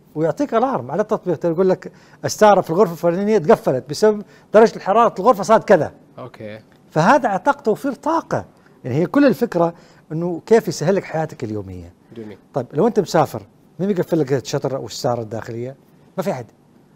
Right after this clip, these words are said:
Speaker 1: تجي تحصل بيت عندك مولع بالحراره، عادي ولا لا؟
Speaker 2: صح.
Speaker 1: طيب الحرائق اللي تصير لا قدر الله، ايش سببها؟ كهرب، ضعيفه كهرب.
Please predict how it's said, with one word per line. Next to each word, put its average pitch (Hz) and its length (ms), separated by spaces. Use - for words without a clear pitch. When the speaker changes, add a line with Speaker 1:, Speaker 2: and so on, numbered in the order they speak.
Speaker 1:
تجي 175 220
تحصل 160 300
بيت 170 140
عندك 160 260
مولع 170 220
بالحراره، 110 540
عادي 156 160
ولا 208 200
لا؟ 190 180
Speaker 2:
صح. 123 120
Speaker 1:
طيب 98 140
الحرائق 190 400
اللي 160 120
تصير 156 200
لا 143 60
قدر 139 260
الله، 120 280
ايش 143 80
سببها؟ 113 460
كهرب، 117 300
ضعيفه 131 260
كهرب. 98 340